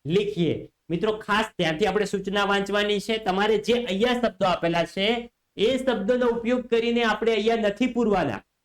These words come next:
પરંતુ આ શબ્દનો આપણે સમાનાર્થી શબ્દ જણાવવાનો છે અને એ શબ્દ પરથી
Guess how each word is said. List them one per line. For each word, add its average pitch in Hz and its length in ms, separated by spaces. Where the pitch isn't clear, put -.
પરંતુ 226 680
આ 214 260
શબ્દનો 220 460
આપણે 226 380
સમાનાર્થી 208 640
શબ્દ 175 360
જણાવવાનો 220 580
છે 226 240
અને 220 300
એ 262 220
શબ્દ 226 260
પરથી 202 680